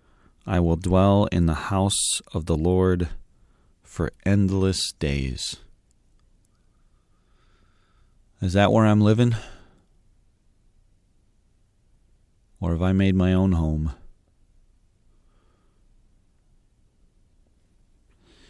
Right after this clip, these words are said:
I want to read, reread through it just one more time,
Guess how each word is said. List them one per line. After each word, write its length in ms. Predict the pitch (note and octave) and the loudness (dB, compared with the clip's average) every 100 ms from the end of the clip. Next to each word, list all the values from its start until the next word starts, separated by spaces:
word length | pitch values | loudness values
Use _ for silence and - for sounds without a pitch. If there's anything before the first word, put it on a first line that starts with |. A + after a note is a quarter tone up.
| _ _ _ _ - | _ _ _ _ -2
I 60 | |
want 180 | B2 B2+ | 2 6
to 80 | G#2+ | 6
read, 300 | G#2 G#2+ G2 F#2 - - _ | 8 6 4 -2 -8 -20 _
reread 600 | G2+ B2 A#2+ A2+ A2+ G2 - _ _ - | 2 4 6 6 6 4 -2 _ _ -2
through 220 | A#2 G#2 | 6 8
it 80 | F#2+ | 8
just 260 | F#2+ G2+ | 6 2
one 140 | - C#3 | 4 6
more 180 | G#2+ F#2 | 6 6
time, 640 | - G2+ G2+ G2 G2 | 4 6 6 6 6